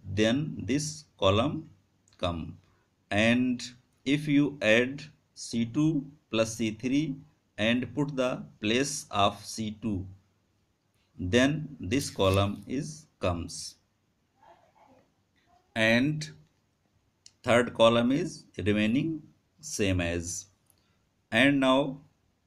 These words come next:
A square, B square, C square into expand this two.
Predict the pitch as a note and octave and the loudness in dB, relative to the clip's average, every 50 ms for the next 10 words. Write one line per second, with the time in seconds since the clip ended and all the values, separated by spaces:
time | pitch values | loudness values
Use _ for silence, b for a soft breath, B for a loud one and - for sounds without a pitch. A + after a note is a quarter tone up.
0 | _ _ _ - A#2+ B2+ C#3+ C#3+ D3 - - C#3 C3 C3+ B2 A#2+ A#2 C3 C3 C3 | _ _ _ 2 4 4 4 4 0 -4 0 2 2 2 2 2 2 2 2 2
1 | C3 - - C3 A#2+ A#2+ A#2+ - - - G2+ G#2 A2+ - - - C3 B2 B2 C#3 | 0 -2 -2 -2 -2 0 -2 -4 -4 -2 -2 -2 -4 -6 -8 -4 -2 0 0 0
2 | D3 D#3 D3+ - - _ _ _ _ _ _ _ _ _ _ _ _ _ _ _ | -2 -4 -10 -16 -20 _ _ _ _ _ _ _ _ _ _ _ _ _ _ _
3 | _ _ _ - G#2 G#2 G#2 A2+ C3 C3+ D3 D#3+ D3+ D3+ - G2 F#2+ - - - | _ _ _ -4 -4 -4 -2 -2 -2 -2 -2 -2 -4 -4 -4 -4 -4 -4 -8 -4
4 | - A2 A#2 B2 B2+ A#2+ A2+ B2 C#3 E3 - - - - - _ _ _ _ _ | -2 0 0 0 -2 -2 -2 -2 -4 -4 -4 -8 -10 -12 -16 _ _ _ _ _
5 | _ _ _ _ _ _ _ _ _ _ _ _ _ _ _ A#2+ A2+ A2 A#2 C3+ | _ _ _ _ _ _ _ _ _ _ _ _ _ _ _ -4 -2 -2 0 -2
6 | C#3+ | -4